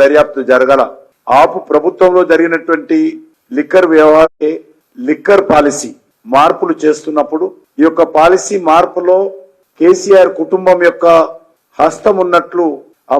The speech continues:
మార్పులో ఇచ్చినటువంటి సలహాలలో కేసీఆర్ ప్రభుత్వం యొక్క పాలసీలకు సంబంధించి అక్కడ కూడా అమలు చేసే విధంగా కేసీఆర్ కూతురైనటువంటి కవిత గారి నేతృత్వంలో పూర్తిగా పాలసీ ఏర్పాటు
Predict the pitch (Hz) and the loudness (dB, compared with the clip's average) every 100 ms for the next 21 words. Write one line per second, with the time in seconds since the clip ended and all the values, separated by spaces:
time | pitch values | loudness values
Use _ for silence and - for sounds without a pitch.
0 | 151 170 180 190 180 - 180 165 175 160 | 0 0 2 2 2 0 -8 -6 -4 -4
1 | 160 - 160 170 180 180 175 170 160 - | -6 -2 0 2 4 4 4 2 2 -6
2 | - _ _ 151 165 196 185 170 151 156 | -20 _ _ -2 0 4 2 2 -2 -4
3 | 165 175 170 165 165 160 151 - _ _ | -2 -2 -2 -2 0 0 -2 -8 _ _
4 | 147 180 180 196 196 190 170 170 165 165 | 0 2 0 0 0 0 -2 -2 -4 -8
5 | - 170 143 _ _ - 139 190 175 180 | -6 -8 -8 _ _ -8 -4 0 0 2
6 | 170 156 185 196 175 156 160 156 156 151 | 0 2 -2 -2 -6 -6 -4 -4 -2 -2
7 | 160 156 _ - 165 175 190 180 160 175 | -2 -4 _ -4 -2 0 2 2 2 -2
8 | 180 185 175 175 170 156 165 156 165 185 | 2 2 2 -2 -6 -6 -2 0 2 2
9 | 175 165 156 156 151 - 156 151 156 165 | 2 2 0 -4 -6 -6 -4 -2 -4 -4
10 | - _ _ _ 156 196 196 185 175 175 | -14 _ _ _ -2 0 2 2 2 2
11 | 156 170 185 - 196 180 - _ _ _ | 0 2 0 0 -4 -4 -8 _ _ _
12 | 143 175 196 185 | 0 0 2 0